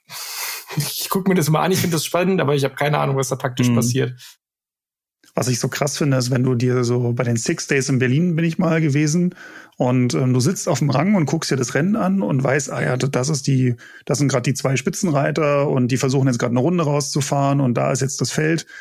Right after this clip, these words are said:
Speaker 3: Ah, okay, alles klar, ich geh mal kurz und hol mir, hol mir ein Bier oder eine Bratwurst oder irgendwas. Und dann kommst du nach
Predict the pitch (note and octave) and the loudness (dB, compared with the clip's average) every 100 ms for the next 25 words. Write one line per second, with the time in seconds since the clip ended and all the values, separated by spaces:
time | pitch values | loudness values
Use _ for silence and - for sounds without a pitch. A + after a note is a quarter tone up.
0 | - - _ - C3+ D3 D#3+ D#3 C#3 C#3 | -20 -20 _ -2 0 2 2 0 0 0
1 | D#3+ D#3+ C3+ D#3+ D3 C#3+ D#3 D3 D#3+ C#3+ | 0 0 0 2 2 0 0 0 0 2
2 | C#3+ A#2+ C3+ C#3 C3+ C3+ C3+ C#3+ C#3+ B2+ | 2 2 2 2 2 0 0 2 2 2
3 | D3 F#3+ E3 C3+ B2+ B2+ A#2+ C3 E3+ F3+ | 2 2 2 2 2 2 2 0 0 0
4 | F3 E3+ D#3+ E3 F3 E3+ F3 C#3 D#3 E3 | 0 0 2 2 2 0 0 0 0 0
5 | D#3+ C#3+ C#3 C#3+ | 2 2 2 -2